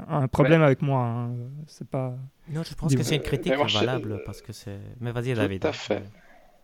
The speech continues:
Speaker 2: Parce que moi, j'ai eu la même impression que toi, de, je pouvais appuyer sur le bouton bloquer à peu importe quel moment, <laughs> pour autant que l'autre ennemi ait l'air d'être plus ou moins en train d'attaquer, que j'allais le contrer et ça allait suffire,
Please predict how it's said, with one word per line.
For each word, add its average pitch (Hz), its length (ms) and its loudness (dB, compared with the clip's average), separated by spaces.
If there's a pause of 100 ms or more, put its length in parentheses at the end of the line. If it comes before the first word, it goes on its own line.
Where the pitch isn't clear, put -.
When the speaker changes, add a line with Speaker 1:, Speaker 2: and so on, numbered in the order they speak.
(280)
Speaker 2:
Parce - 160 -8
que 139 80 6
moi, 143 100 10
j'ai 143 120 6
eu 135 60 6
la 127 100 8
même 127 140 6
impression 123 340 -4
que 104 120 -8
toi, 113 200 4
de, 95 240 4
je 98 80 2
pouvais 101 300 4
appuyer 101 380 6
sur - 200 -4
le 95 60 -6
bouton 101 320 -6
bloquer 101 400 0
à 98 80 2
peu - 220 4
importe 95 320 0
quel 190 160 0
moment, 131 280 -2
<laughs> - 80 -6
pour 110 140 -4
autant 101 320 0
que - 140 -6
l'autre - 420 -4
ennemi 95 340 -4
ait 98 140 -2
l'air 98 300 0
d'être - 440 -8
plus 95 280 -2
ou 107 60 -4
moins 98 260 0
en 95 120 -2
train 95 200 -2
d'attaquer, 95 400 -2
que - 140 -6
j'allais 92 260 -2
le 95 100 0
contrer 95 640 -4
et - 40 -8
ça - 180 -10
allait - 180 -8
suffire, - 640 -10